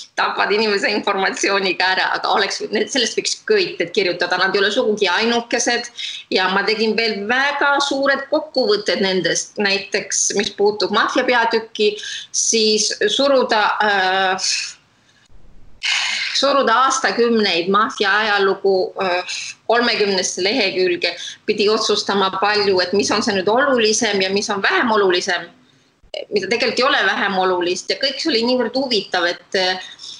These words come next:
mm, et leida just see, et mida ma sinna sisse panen, see oligi kõige, kõige raskem, kõige raskem tegevus sealjuures, aga mul on muidugi kahju, et, mm,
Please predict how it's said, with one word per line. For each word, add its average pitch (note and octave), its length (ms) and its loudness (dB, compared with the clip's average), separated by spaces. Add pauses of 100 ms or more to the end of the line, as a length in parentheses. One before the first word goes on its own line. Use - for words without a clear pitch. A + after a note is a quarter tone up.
(160)
mm, G3+ 420 0 (260)
et G#3 160 -2
leida A3+ 720 2
just B3+ 300 0
see, A#3+ 120 2
et G3+ 100 0
mida A3 200 2
ma G3+ 100 0
sinna A3 280 2
sisse A3+ 280 2
panen, F#3+ 160 0
see A3 140 0
oligi G3 440 2
kõige, F#3+ 300 0
kõige F#3 220 0
raskem, F3+ 420 -2 (300)
kõige F#3+ 200 2
raskem F#3+ 380 -2
tegevus F3 540 0
sealjuures, F3+ 360 -2
aga G#3+ 140 0
mul A#3 160 4
on A#3+ 80 2
muidugi G3+ 260 2
kahju, A#3+ 340 0
et, - 120 -14 (320)
mm, F#3 480 0